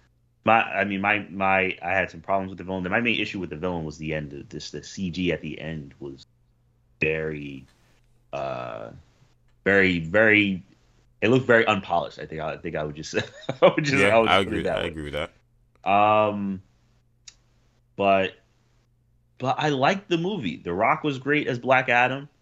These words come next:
Speaker 1: He had a couple rocky moments, I agree, but I thought he was great as Black Adam. Um, you know, I was hearing some bad things about the kid. I was like, "Oh boy, is this gonna be another Transformer situation where, you know, the human, the kid is gonna be annoying me the whole time?"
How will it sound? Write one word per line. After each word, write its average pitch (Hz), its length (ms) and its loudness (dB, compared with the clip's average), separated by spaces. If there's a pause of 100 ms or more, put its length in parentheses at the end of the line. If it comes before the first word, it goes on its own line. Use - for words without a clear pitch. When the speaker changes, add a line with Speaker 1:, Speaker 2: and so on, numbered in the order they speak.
(600)
Speaker 1:
He - 60 -2
had 226 100 4
a 214 40 -2
couple 214 300 0
rocky 98 320 2
moments, 78 400 -10
I 90 120 -2
agree, 73 220 -10
but 67 180 -20
I 107 120 -6
thought 117 180 0
he 104 60 0
was 82 120 -4
great 98 180 -2
as 110 80 -2
Black 117 240 0
Adam. 104 320 2 (920)
Um, 87 760 -2 (300)
you 101 140 -4
know, 90 220 0
I 87 100 2
was 80 140 -4
hearing 113 320 0
some 104 220 -4
bad 95 260 2
things 104 200 -6
about 98 220 -4
the 85 80 -8
kid. 104 280 -2
I 85 40 0
was 78 100 -4
like, 71 120 -8
"Oh 78 120 -4
boy, 76 220 -8
is 73 60 -10
this 78 100 -14
gonna 80 140 -10
be 82 80 -6
another 78 240 -6
Transformer 80 540 -10
situation 78 680 -10
where, 73 160 -10
you 73 120 -10
know, 69 80 -12
the 69 100 -12
human, 80 500 -6
the - 80 -12
kid 82 320 -4
is - 320 -16
gonna 80 200 -10
be 76 180 -10
annoying 80 340 -8
me 80 80 -8
the 80 100 -8
whole 78 100 -10
time?" 78 260 -10